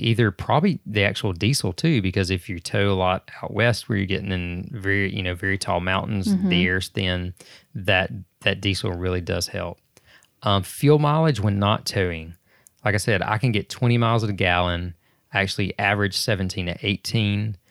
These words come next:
Speaker 1: Um, it's not bad for a six thousand pound vehicle with a
Speaker 2: No.
Speaker 1: V eight in it.
Speaker 2: It's really great.
Speaker 1: So that, that one worked out really good. The initial cost of diesels and the higher fuel,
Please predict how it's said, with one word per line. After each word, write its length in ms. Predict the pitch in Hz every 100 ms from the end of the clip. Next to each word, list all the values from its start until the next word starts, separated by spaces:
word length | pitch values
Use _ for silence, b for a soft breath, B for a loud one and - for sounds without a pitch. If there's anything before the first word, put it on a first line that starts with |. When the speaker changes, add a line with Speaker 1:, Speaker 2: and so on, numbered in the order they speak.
| _ _ _ -
Speaker 1:
Um, 480 | 95 92 90 90 90 -
it's 160 | - 110
not 280 | 113 -
bad 420 | 113 107 107 104 98
for 180 | - 98
a 40 |
six 300 | - 123 -
thousand 340 | - 101 98 95
pound 300 | 95 90 90
vehicle 640 | 90 92 - 90 87 87
with 160 | 208 190
a 320 | 190 190 185
Speaker 2:
No. 60 | 185
Speaker 1:
V 200 | 185 175
eight 200 | 170 170
in 100 | -
it. 160 | - - -
Speaker 2:
It's 180 | 208 -
really 160 | 190 185
great. 340 | 180 180 -
Speaker 1:
So 280 | 208 92 92
that, 380 | 92 98 95 104
that 160 | 104
one 120 | 113 98
worked 220 | 92 92
out 180 | 92 90
really 280 | 98 90
good. 420 | 85 90 90 87 90 b b b -
The 220 | 117 110
initial 380 | 98 107 131 139
cost 400 | - 107 110 -
of 160 | 92 -
diesels 480 | 101 104 131 113
and 160 | 113 90
the 40 | 90
higher 320 | 101 95 95
fuel, 680 | - 120 110 117 117 117